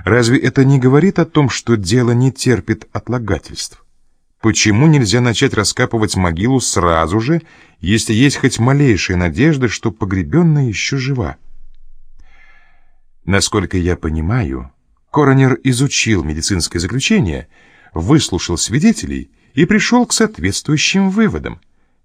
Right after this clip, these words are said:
По его мнению, нет никаких доказательств, свидетельствующих о преждевременном захоронении.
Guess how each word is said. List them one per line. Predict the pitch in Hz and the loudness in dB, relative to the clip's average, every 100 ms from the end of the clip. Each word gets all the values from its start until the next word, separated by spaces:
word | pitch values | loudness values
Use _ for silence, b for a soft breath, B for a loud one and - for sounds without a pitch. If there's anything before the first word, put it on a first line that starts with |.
| _ | _
По | 98 | -2
его | 92 92 | 0 2
мнению, | 87 98 143 147 147 135 b b b | 2 2 4 4 4 2 b b b
нет | 92 110 131 131 - - | 0 4 4 2 -2 4
никаких | 165 196 - 190 - 131 123 | 6 6 4 -2 0 0 0
доказательств, | 90 87 80 73 147 - 69 - - b b | -2 -2 -2 0 -2 -2 -8 -12 -20 b b
свидетельствующих | - 123 110 156 135 107 - 95 - 92 82 - - - | -4 -2 4 2 2 -4 -2 -2 -2 -4 -6 -10 -12 -4
о | 90 90 | -2 -2
преждевременном | - 143 110 107 - - 135 131 123 127 | 0 0 2 -2 -2 0 2 2 2 0
захоронении. | 120 - 147 165 160 85 65 55 | -2 -2 2 4 4 2 -4 -12